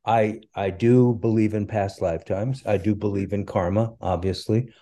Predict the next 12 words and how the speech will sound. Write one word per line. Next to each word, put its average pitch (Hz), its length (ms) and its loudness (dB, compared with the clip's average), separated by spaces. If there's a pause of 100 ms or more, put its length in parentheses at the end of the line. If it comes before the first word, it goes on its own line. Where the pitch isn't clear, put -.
I 92 120 0
have 90 120 2
witnessed 107 480 2
it 113 120 2
with 98 160 0
myself 98 540 2
every 95 300 0
day 90 360 -2 (540)
and 98 180 -2
other 92 260 2
people. 98 560 -6 (240)
Um, 92 500 2